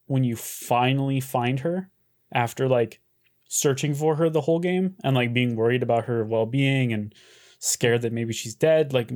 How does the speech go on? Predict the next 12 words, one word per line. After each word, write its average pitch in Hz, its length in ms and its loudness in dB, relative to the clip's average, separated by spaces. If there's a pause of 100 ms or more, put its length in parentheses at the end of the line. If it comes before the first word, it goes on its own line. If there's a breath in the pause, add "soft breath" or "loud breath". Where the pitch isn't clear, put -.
(320)
all 147 200 2
that 143 180 2
stuff, 143 340 0
when 131 160 -2
you 113 60 -4
finally 151 640 -2
find 135 340 -2
her 151 100 -6
in 143 100 -4
the 127 60 -2
game, 143 300 -2 (1120 soft breath)
like, 117 320 0